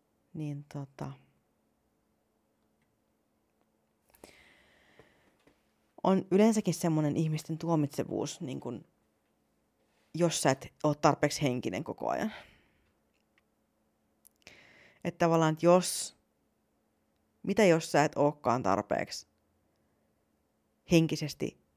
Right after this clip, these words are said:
ää, voimaannuttava koko ajan jatkuvalla läsnäololla? Siis mä tunnen tyyppejä, jotka niin kun, ne ei tiedä, mistä muusta puhua enää. Ne haluaa puhua vain si-, henkisistä asioista.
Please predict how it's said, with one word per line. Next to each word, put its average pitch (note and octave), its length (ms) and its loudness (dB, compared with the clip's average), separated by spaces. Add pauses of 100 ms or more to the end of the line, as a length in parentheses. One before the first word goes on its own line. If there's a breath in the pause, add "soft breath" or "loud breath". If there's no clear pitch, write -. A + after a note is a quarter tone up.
(420)
ää, C#3+ 360 -4
voimaannuttava C#3+ 720 2
koko E3+ 260 2
ajan C3+ 360 0
jatkuvalla C3 540 2
läsnäololla? D#3 520 -6 (420 loud breath)
Siis F3+ 160 -2
mä A3 80 2
tunnen D#4 280 2
tyyppejä, E3 560 2
jotka C3+ 280 -4
niin C3 180 -2
kun, C#3 260 -4 (1300)
ne G3 360 6 (640)
ei G3+ 100 8
tiedä, G3+ 240 8
mistä F#3+ 240 2
muusta F#3 240 0
puhua F3 320 -2 (100)
enää. A#1+ 200 -6
Ne C#3+ 100 -4 (100)
haluaa E3 340 2
puhua E3 300 0
vain D3+ 280 2
si-, - 200 -8
henkisistä D3 600 -2
asioista. F#3 440 -6